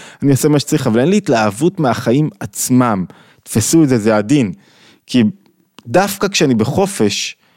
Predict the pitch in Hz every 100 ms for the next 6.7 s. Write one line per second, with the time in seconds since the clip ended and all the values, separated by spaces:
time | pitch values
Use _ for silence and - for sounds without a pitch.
0 | _ 117 - 127 170 151 135 - 202 208
1 | 214 151 196 160 127 170 131 92 - -
2 | _ _ - 143 170 220 - - 202 233
3 | 180 107 80 _ _ _ _ _ - 196
4 | 190 208 220 214 - 208 240 180 190 214
5 | 208 208 180 175 202 196 160 151 156 -
6 | 156 160 147 151 - 185 165